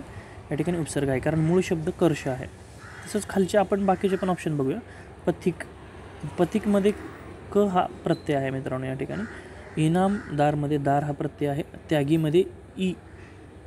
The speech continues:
हा प्रत्यय आहे, ई दुसरी वेलांटी. ओके, तर मग प्रत्यय घटित आहेत हे बाकीचे तीन आणि उपसर्ग घटित एकच आहे, तो म्हणजे उत्कर्ष. त्यानंतर पुढचा प्रश्न बघूया.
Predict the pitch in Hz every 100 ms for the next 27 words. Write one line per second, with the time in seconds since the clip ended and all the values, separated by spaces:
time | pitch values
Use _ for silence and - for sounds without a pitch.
0 | - - - - - 147 151 - 135 135
1 | - 151 - - - - - 175 156 139
2 | 131 127 127 - - - - - - 180
3 | 170 - - - - - 151 175 175 190
4 | - - 220 214 208 214 208 196 185 180
5 | 170 160 151 180 - 156 156 196 175 -
6 | 185 170 165 160 165 151 156 147 143 156
7 | 139 135 180 165 - 135 135 - - -
8 | - - - 156 156 156 156 160 - 170
9 | 175 175 170 160